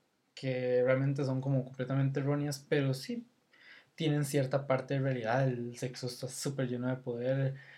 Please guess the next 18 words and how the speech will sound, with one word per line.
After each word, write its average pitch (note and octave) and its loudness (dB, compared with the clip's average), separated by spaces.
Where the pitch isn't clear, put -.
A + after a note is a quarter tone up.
como C#3+ 2
ahorita C3+ 0
es C3+ -2
súper C3+ 0
común C#3 4
hablar C#3 6
de C#3 2
quién C#3 0
es C3+ 2
el C3+ 0
top C#3 2
o C3+ 2
el C3 4
bottom C3 2
de C3 2
una C3 2
relación B2+ 0
sexual, C3 -2